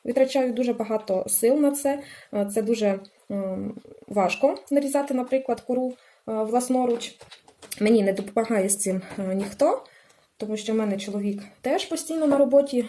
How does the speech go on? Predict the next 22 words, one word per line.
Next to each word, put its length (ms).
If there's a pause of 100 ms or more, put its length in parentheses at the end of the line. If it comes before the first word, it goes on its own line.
(120)
Е, 160
все, 220
що 160
він 160
може 360 (320)
для 100
мене 200
зробити, 440
це, 380 (260)
е, 400
сісти 340
в 40
машину 420
і 80
відвезти 380
мене 320 (340)
в 80
ліс. 280 (280)
Дивіться, 340
друзі, 360
ось 120
так 280